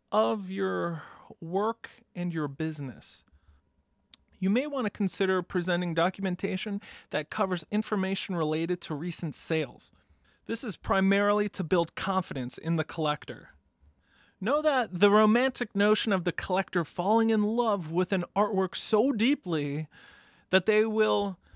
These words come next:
that they will need it no matter the price is merely an artist's dream and is not necessarily reality.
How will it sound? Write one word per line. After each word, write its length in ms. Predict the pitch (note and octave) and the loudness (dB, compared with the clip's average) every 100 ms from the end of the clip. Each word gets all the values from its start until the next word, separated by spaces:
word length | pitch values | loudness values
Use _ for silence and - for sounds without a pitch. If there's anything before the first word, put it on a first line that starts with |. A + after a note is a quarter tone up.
| _ _ _ _ | _ _ _ _
that 180 | - F3 | -8 -2
they 140 | G#3+ A#3 | 0 2
will 180 | G#3+ | 2
need 340 | G#3+ A3+ B3+ C4 | 2 2 2 4
it 220 | F#3 - _ _ - | 2 0 _ _ -4
no 200 | F3+ G3+ | 0 2
matter 340 | A3 A#3 A#3 | 2 4 4
the 140 | G#3+ | 2
price 580 | - - G3 C#3 - - - _ _ _ - | -2 0 0 -2 -8 -16 -18 _ _ _ -6
is 120 | D3+ | 0
merely 380 | F3+ G3+ G#3 G3 | 4 6 4 4
an 100 | F#3 | 4
artist's 560 | F#3 F3+ - - - | 2 2 -2 -8 -10
dream 380 | - D3+ C3+ A#2+ - _ _ _ _ _ - _ - | -8 -8 -8 -10 -16 _ _ _ _ _ -20 _ -2
and 160 | F3+ | 0
is 160 | F3+ F3 | 0 4
not 240 | G#3 G3+ | 4 6
necessarily 760 | F#3+ F#3+ F#3 - F3+ F3+ F3 D#3+ | 4 0 0 4 6 8 6 4
reality. 560 | D#3 D3+ C#3 B2+ A2+ | 2 2 2 -2 -8